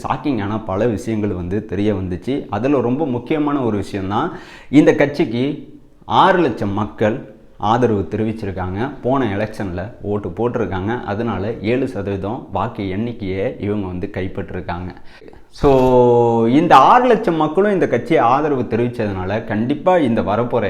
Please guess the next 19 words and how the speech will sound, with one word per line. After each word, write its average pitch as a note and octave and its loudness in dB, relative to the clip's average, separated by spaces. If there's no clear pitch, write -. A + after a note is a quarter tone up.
எலெக்ஷன்ல, G#2 -6
எம் G2+ -2
பி A#2+ -2
எலெக்ஷன்ல G2 -4
இந்த E3+ 4
கட்சிக்கு D3+ -2
ஏகப்பட்ட D#3+ 4
மக்களோட A2 2
ஆதரவு A2+ 2
கண்டிப்பா G2+ -4
கிடைக்கும். B2+ -2
மாநிலத்திலையும் D3+ 2
சரி, A2+ -4
ஆ, G2+ -2
நேஷனல் C3 2
லெவல்லையும் A2+ 2
சரி, G#2+ -2
இந்த G#2+ 0
கட்சியினால G#3+ -2